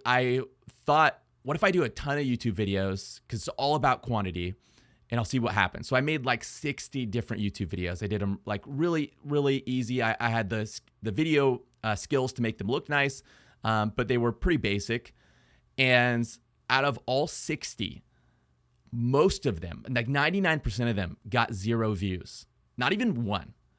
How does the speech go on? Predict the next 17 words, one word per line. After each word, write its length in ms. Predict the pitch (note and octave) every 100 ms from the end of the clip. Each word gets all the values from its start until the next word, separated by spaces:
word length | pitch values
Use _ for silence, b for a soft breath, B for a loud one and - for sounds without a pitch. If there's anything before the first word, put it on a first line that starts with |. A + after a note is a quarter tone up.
| _ -
Zero. 440 | G#2+ C#3 C#3 F2 -
And 120 | C#3
the 60 | C#3
ones 220 | D#3 F#3+
that 100 | A#3+
had 200 | A3+ D#3+
one 300 | B2 C3 C#3+
were 100 | C#3
because 320 | G#2 C3 A#2 - -
I 180 | A#2+
watched 380 | B2 F#2+ D#2+ -
it 160 | - - _ _ _ _
or 120 | C3
my 160 | B2 A#2+
wife 400 | A2 A2 A2 -
watched 320 | F#2+ E2 -
it. 160 | -